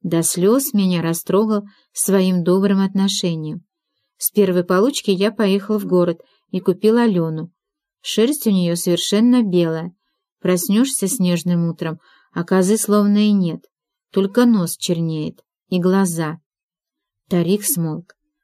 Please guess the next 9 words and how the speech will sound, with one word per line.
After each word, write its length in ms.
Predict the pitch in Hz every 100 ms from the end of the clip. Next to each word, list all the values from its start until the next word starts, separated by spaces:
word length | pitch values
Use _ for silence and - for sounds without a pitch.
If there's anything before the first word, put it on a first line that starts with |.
| _
Сверху 480 | - - 214 247 226
доносились 640 | 185 180 175 - 220 220
глухие 460 | 185 180 175 196 190
удары. 460 | 180 165 160 151 139 _ _ _ _
Залмай 520 | 180 175 170 170 208
швырял 420 | 233 190 180 180
мячик 440 | 175 170 175 185 180
в 20 |
стену. 520 | - - 160 151 156